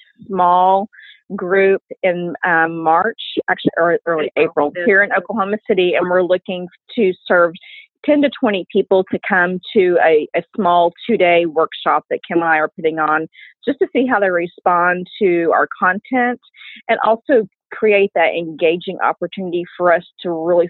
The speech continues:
Speaker 1: survey and learn a little bit more about what, um, people are hungry for. And so that's gonna be a,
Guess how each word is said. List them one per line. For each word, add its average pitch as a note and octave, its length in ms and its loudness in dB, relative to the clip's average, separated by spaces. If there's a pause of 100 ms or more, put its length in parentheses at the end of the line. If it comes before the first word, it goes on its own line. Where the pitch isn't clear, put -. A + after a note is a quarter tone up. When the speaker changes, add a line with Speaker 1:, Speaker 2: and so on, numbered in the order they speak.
(120)
Speaker 1:
survey E3+ 340 2
and E3 160 -4
learn E3 220 -2
a E3 40 -4
little E3 140 -2
bit D#3+ 140 0
more E3 180 -2
about D#3+ 400 -2
what, E3 240 2 (720)
um, D#3+ 300 -6
people G#3 240 -6
are E3 120 2
hungry G#3 500 -2
for. F3+ 280 -6
And E3+ 180 -4 (100)
so F3 160 4
that's E3+ 240 2
gonna A#3+ 140 -4
be A#3 120 0
a, F3 100 0